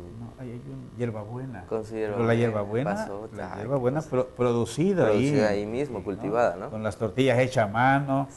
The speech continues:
Speaker 2: Sí.
Speaker 1: Tu, tu chilito, este, de mata, que ahí nomás lo cortabas y
Speaker 2: Sí.
Speaker 1: tal, tal, tal, ¿no? Picarlo con cebolla y, y limón y, y su salita. O sea, era algo muy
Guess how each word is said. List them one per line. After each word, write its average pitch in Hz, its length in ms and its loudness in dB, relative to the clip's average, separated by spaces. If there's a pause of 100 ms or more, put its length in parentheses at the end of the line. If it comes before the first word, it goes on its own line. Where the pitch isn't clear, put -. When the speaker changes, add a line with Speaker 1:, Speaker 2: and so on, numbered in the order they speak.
Speaker 2:
Sí. 104 220 6 (120)
Speaker 1:
Tu, 135 100 2 (160)
tu 147 100 2
chilito, 139 800 2
este, 101 400 -8
de 98 100 -6
mata, 110 400 -2
que 101 100 -6
ahí 107 120 0
nomás 117 240 0
lo 113 100 2
cortabas 87 580 -6
y 85 40 -2
Speaker 2:
Sí. 92 320 -2
Speaker 1:
tal, - 100 -14
tal, - 220 -18
tal, 120 140 -12 (100)
¿no? - 160 -18
Picarlo 110 380 -4
con 98 140 -10 (480)
cebolla 110 460 -4 (840)
y, 139 60 6
y - 20 4
limón 143 480 4 (120)
y, 107 220 -6
y 104 40 -8
su 107 140 -8
salita. 107 420 -2 (380)
O - 40 -14
sea, 113 200 -10
era 165 240 2
algo 165 240 0
muy 127 160 0